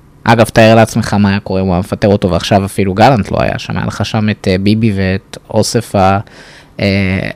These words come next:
באמת אנשים שהם, הם, אין להם שום ידע. אה, אה, לא החזיקו, אה, לא עף-, לא עברו טירונות אפס, אה, שתיים.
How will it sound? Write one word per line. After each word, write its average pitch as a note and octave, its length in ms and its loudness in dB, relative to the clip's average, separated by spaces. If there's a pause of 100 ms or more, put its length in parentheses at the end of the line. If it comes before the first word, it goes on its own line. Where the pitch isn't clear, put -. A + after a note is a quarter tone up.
באמת G#2+ 440 2
אנשים G#2+ 360 0
שהם, - 220 -4 (140)
הם, E2+ 140 -6 (460)
אין G#2+ 120 2
להם G2+ 140 0
שום G#2 220 -6 (120)
ידע. D#3 260 4 (1500)
אה, - 60 -2 (360)
אה, A#2 60 -2 (120)
לא B2 180 6
החזיקו, D3 640 4
אה, C3+ 260 0
לא C3 80 4
עף-, C#3 220 0
לא C3+ 140 2
עברו C#3+ 200 2
טירונות D3 460 0
אפס, - 340 -2
אה, C3 260 -2
שתיים. G#3+ 360 -2